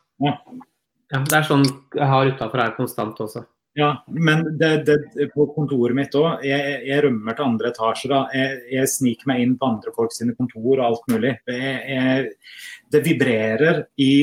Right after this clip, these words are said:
Speaker 1: stolen min, i pulten, og så vibrerer det akkurat, som, spesielt når de har to forskjellige pælemaskiner som ikke går i takt.
Speaker 2: Ja.
Speaker 1: Så begynner jeg å bli uvel i ma-, åh.
Speaker 2: Jo, altså en lyd til.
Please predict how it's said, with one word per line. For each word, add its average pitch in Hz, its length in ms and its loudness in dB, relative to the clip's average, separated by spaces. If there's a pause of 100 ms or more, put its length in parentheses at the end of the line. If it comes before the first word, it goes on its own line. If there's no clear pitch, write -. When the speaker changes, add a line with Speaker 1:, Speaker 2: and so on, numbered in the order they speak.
(140)
Speaker 1:
stolen 139 400 0
min, 180 220 4 (180)
i 139 140 0 (100)
pulten, 170 540 0 (480)
og 151 100 0
så 160 140 4 (160)
vibrerer 139 580 0
det - 80 2
akkurat, - 480 0
som, 151 320 -4
spesielt 151 440 2
når 151 120 2
de 165 60 6
har 160 100 -6
to 143 300 -2
forskjellige 135 480 0
pælemaskiner 131 640 0
som 151 100 -8
ikke - 300 -8
går 131 180 4
i 147 80 2
takt. - 460 -4 (420)
Speaker 2:
Ja. 120 220 -4 (840)
Speaker 1:
Så 160 220 2
begynner 139 220 4
jeg 135 40 -4
å - 40 -2
bli 147 280 4
uvel 123 240 2
i 139 40 0
ma-, 156 280 2 (160)
åh. 143 300 0 (640)
Speaker 2:
Jo, 180 160 6
altså 190 220 4
en 170 140 4
lyd 165 200 -2
til. 156 220 2